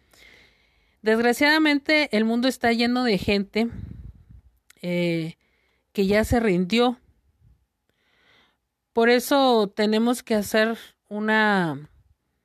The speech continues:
un ejercicio como un jugador de fútbol americano que va con el balón corriendo, ¿verdad? Y, y lo resguarda bajo sus brazos mientras recorre el camino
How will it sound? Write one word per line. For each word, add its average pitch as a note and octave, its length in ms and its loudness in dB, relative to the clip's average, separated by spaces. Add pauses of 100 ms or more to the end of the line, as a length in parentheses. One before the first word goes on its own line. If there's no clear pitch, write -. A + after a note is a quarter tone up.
(300)
un G#3+ 140 -2
ejercicio A#3+ 680 -2
como F#3 300 0
un G3 80 -2
jugador G3 480 0
de G#3 80 0
fútbol G#3 320 0
americano G3 680 -2
que E3+ 120 -4
va F#3 180 0
con G#3 200 -2
el F3+ 380 0
balón E3+ 480 0
corriendo, F3+ 640 -2
¿verdad? F3 380 -2 (240)
Y, F#3+ 420 -4
y G3 60 2
lo F#3+ 160 2
resguarda G#3 580 2
bajo A3+ 260 0
sus F#3+ 240 -6
brazos G#3+ 680 -2 (920)
mientras G3 540 0
recorre A#3 580 2
el G3 140 0
camino A3+ 480 0